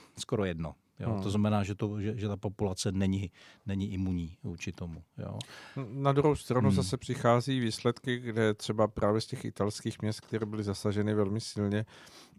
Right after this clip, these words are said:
Speaker 2: eh, eh, se, eh, teď zjišťuje, že, že se dá hovořit o tom, že šedesát procent lidí, kteří vlastně prošli tím dotknutím to-, tím, tím virem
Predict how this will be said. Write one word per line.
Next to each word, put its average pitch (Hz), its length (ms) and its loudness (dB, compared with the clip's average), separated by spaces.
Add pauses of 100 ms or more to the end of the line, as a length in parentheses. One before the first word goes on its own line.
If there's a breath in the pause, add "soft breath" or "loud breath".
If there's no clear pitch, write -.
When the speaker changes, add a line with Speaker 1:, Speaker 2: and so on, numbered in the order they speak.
(160)
Speaker 2:
eh, - 20 2
eh, 101 280 8 (760 loud breath)
se, 104 520 10
eh, - 40 -2 (380)
teď 107 220 0
zjišťuje, 104 560 4
že, 110 260 4
že 101 380 4
se - 200 -2
dá 104 160 10
hovořit 107 360 6
o 98 80 2
tom, 117 220 2
že 113 100 0
šedesát 110 720 6
procent 107 500 -2
lidí, 98 340 -2
kteří 104 540 0 (440 loud breath)
vlastně 104 240 -2
prošli 104 560 4 (120)
tím 98 600 2
dotknutím 101 760 0 (100)
to-, 95 280 4
tím, 95 340 0
tím 101 220 2
virem 98 540 4